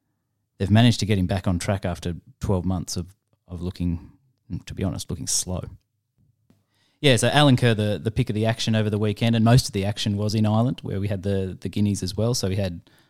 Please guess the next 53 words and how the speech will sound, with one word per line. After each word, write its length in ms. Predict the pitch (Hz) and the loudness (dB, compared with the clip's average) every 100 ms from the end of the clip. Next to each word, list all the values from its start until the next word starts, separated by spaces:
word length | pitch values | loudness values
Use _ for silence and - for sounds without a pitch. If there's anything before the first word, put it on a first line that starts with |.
| _ | _
Homeless 300 | 127 123 101 | 2 2 4
Songs 300 | 131 151 143 | 4 4 4
winning 200 | 123 117 | 4 4
the, 180 | 110 110 | 2 0
the 160 | 98 | -4
thousand 300 | 110 123 123 | 0 2 4
Guineas 220 | 120 117 113 | 2 2 2
last 220 | 110 104 | 0 2
night, 140 | 120 | 0
and 120 | 107 | 0
far 240 | - 127 117 | 0 0 0
and 80 | 101 | 0
away 280 | 98 104 | -2 -4
the, 240 | 101 92 90 _ _ _ _ _ - | -4 -6 -10 _ _ _ _ _ -12
the 60 | |
pick 200 | - 117 | -4 -2
of 60 | 98 | -2
the 60 | 92 | -6
fillies 380 | - 98 98 | -6 -4 -4
over 180 | 95 92 | -4 -4
there 220 | 90 92 | -4 -4
in, 180 | 92 92 | -4 -4
in 160 | 87 95 | -2 -2
Europe 300 | 90 95 - | -2 -2 -4
so 180 | 98 87 | -4 -6
far. 320 | - 90 87 - - | -6 -8 -8 -14 -20
Um, 280 | - 98 101 - _ - - _ - | -16 -14 -14 -16 _ -20 -20 _ -2
Manguestine 720 | 110 127 107 - 139 139 123 | 2 4 2 2 6 8 6
and, 160 | 104 87 | 4 0
and 160 | 98 | -4
Cachet, 460 | - 107 - 101 95 | -4 -4 -2 -2 -2
the, 200 | 92 90 - | -4 -8 -12
the 80 | 90 | -14
winners 280 | 95 92 | -10 -6
in 80 | 90 | -8
France 340 | 90 90 - 98 | -6 -6 -6 -4
and 80 | |
England, 380 | 90 90 92 90 _ _ _ | -4 -2 -4 -6 _ _ _
are 100 | - | -10
ways 420 | 92 92 92 90 85 | -6 -4 -2 -4 -6
below 320 | 85 82 85 | -8 -8 -8
that 200 | 85 - | -10 -10
form. 340 | - 82 85 | -10 -6 -6
And 140 | 85 - _ - | -8 -14 _ -16
I've 120 | 92 | -10
got 140 | 90 | -10
it 40 | 80 | -10
running 200 | 80 80 | -12 -12
to 60 | |
a 40 | 82 | -10
hundred 160 | 80 | -10
and 80 | 78 | -8
twenty-one, 500 | 78 82 78 82 82 | -8 -8 -8 -8 -10